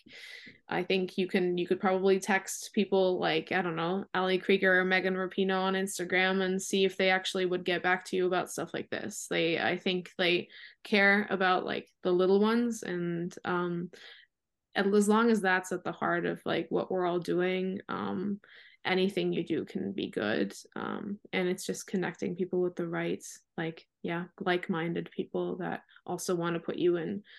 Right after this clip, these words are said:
good spaces and give you the right spotlights to have the people who have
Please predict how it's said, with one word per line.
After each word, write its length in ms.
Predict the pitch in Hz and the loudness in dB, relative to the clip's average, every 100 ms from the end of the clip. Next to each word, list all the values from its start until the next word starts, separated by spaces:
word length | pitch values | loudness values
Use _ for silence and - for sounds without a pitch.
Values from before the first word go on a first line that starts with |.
| - _ | -20 _
good 160 | 196 185 | -2 -2
spaces 500 | - 185 185 185 180 | 0 0 2 0 -2
and 180 | 170 180 | -4 0
give 180 | 180 175 | 0 2
you 80 | 180 | 2
the 100 | 180 | 2
right 240 | 180 - | 0 -2
spotlights 760 | - - - 160 156 - - - | -2 -4 -2 -2 -2 -4 -14 -8
to 100 | 185 | -6
have 260 | 170 175 170 | -2 0 -2
the 80 | 175 | -2
people 320 | 202 190 185 | -2 0 0
who 120 | 180 | -2
have 280 | 165 160 | -2 -2